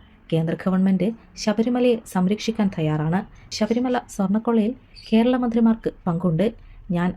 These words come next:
ആരുടെയെങ്കിലും വീട്ടിൽ കയറി സ്വർണ്ണമെടുത്താൽ അത് വീഴ്ചയാണോ കളവാണോ? സി പി എം ചെയ്താൽ അത് വീഴ്ച, ബാക്കിയുള്ളവർ ചെയ്താൽ കളവ്. ആ നയം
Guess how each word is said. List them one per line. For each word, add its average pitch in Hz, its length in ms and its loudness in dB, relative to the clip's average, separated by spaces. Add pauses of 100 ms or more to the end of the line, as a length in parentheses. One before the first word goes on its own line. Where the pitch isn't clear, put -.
ആരുടെയെങ്കിലും 190 560 2
വീട്ടിൽ 208 380 0
കയറി 208 260 0 (280)
സ്വർണ്ണമെടുത്താൽ 233 800 0
അത് 202 280 -2
വീഴ്ചയാണോ 202 680 2 (120)
കളവാണോ? 175 520 -2 (340)
സി 165 200 -2
പി 180 60 0
എം 185 140 2
ചെയ്താൽ 208 380 0 (280)
അത് 220 200 2 (100)
വീഴ്ച, 190 360 2 (420)
ബാക്കിയുള്ളവർ 262 520 2
ചെയ്താൽ 226 360 -2 (100)
കളവ്. 170 260 0 (380)
ആ 180 140 2
നയം 202 300 2